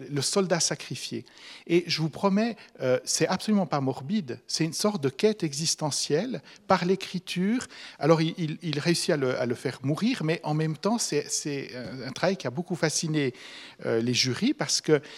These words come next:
on, on sent que là, il y a, il, il se passe quelque chose d'important dans, dans son propre cheminement.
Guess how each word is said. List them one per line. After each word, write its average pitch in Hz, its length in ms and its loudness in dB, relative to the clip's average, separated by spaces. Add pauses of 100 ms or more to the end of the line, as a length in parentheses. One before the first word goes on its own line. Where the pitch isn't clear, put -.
(180)
on, - 180 2
on 151 120 2
sent 240 280 2
que 196 60 0
là, 202 100 6
il 202 60 2
y 160 40 2
a, 147 140 0
il, 135 220 -10
il 139 60 -8
se - 100 -8
passe 214 260 0
quelque 180 300 -2
chose 190 280 -2
d'important 180 760 -2
dans, 147 160 -2
dans 131 180 -8
son 143 200 -2
propre - 340 -2
cheminement. 147 600 -4